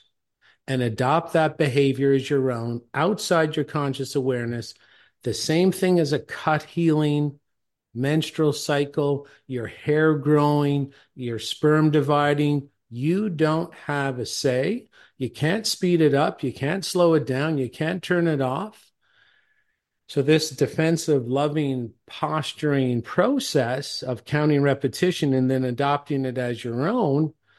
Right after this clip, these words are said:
is going on all the time. The people who rule you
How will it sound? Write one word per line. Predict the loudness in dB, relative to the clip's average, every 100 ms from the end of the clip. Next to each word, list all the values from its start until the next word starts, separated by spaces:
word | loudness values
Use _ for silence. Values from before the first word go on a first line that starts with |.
| _ _
is | 0 2 0 0
going | 0 2 0
on | 0 -2 -2
all | -4 -6
the | -8
time. | -6 0 2 2 2 0 -4 _ _ _ _ -20
The |
people | -8 -6 -4 -6
who | -2 -2
rule | 2 6 8 8
you | 6 2 2 -2